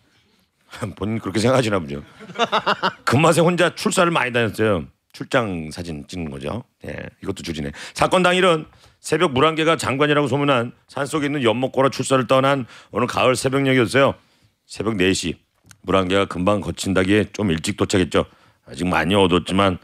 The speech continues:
안개가 자욱한 것이 분위기는 정말 끝내줬어요. 그렇게 해가 뜨기를 기다린 지 한 삼십 분쯤 되었을까? 배가 살살 아파왔어요. <laughs> 소식이 왔구만, 드디어. 마땅히 화장실도 안 보이고 해뜰 시간도 다 돼가고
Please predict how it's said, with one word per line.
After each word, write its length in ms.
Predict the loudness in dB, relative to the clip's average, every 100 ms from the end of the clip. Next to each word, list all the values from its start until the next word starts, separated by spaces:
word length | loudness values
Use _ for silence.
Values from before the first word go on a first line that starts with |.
| _ _
안개가 400 | -8 -4 -4 -2
자욱한 380 | -2 -4 -4
것이 260 | -6 -6 -6
분위기는 460 | -8 -8 -6 -4 -6
정말 300 | -6 -4 -4
끝내줬어요. 540 | 0 2 2 -4 -10 -18 -20 -20 -20 _ _
그렇게 320 | 0 2 4
해가 200 | 4 2
뜨기를 260 | 2 2 2
기다린 280 | 4 2 4
지 240 | 2 2 -4
한 160 | -10 -8
삼십 320 | -6 -8 -8
분쯤 240 | -8 -4 0
되었을까? 480 | 0 -2 -6 -8 -10 _ -20 _ _
배가 220 | -14 -2 -2
살살 360 | -2 0 2
아파왔어요. 520 | 4 4 2 2 0 0 -14 -12 -8 -8 _
<laughs> 600 | -20 _ -4 -4 -4 -10
소식이 480 | -8 -6 -6 -6 -4
왔구만, 720 | -4 -4 -10 -10 -10 -14 -12
드디어. 340 | -10 -4 -2 -2 -2 -6 -10 -20 -20 -12 -8 -6 -6 -2
마땅히 300 | -2 2 4
화장실도 420 | 4 4 2 2
안 120 | 2
보이고 320 | 4 4 2 0 -6 -16
해뜰 180 | -4 -2
시간도 340 | 0 0 0
다 180 | 0 0
돼가고 400 | 2 0 0 -2